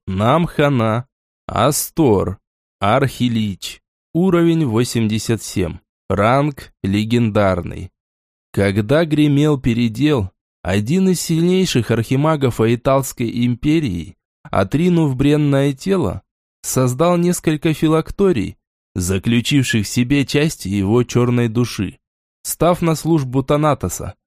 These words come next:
он принял власть над старой цитаделью,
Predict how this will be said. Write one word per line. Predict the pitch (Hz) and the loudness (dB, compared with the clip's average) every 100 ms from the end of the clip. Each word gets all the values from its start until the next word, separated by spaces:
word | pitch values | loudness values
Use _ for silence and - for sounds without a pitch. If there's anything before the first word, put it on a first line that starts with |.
| _ | _
он | 98 98 90 | -4 -2 -2
принял | 110 117 110 104 101 | 0 2 2 2 0
власть | 107 127 123 - | 2 2 0 -2
над | 92 - | -4 -4
старой | - 117 113 104 | 0 2 2 0
цитаделью, | - 101 107 104 117 123 90 82 | -2 0 0 2 0 0 -4 -8